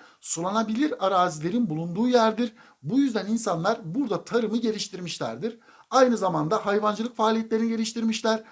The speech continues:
Çanak çömlek faaliyetlerini geliştirmişlerdir.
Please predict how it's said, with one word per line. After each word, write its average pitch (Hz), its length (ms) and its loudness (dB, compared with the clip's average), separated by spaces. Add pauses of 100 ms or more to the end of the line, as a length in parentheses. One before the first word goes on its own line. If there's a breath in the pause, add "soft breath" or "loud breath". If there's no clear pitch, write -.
(240 soft breath)
Çanak 208 340 -2
çömlek 208 340 -4
faaliyetlerini 175 760 0 (300 soft breath)
geliştirmişlerdir. 185 1000 -4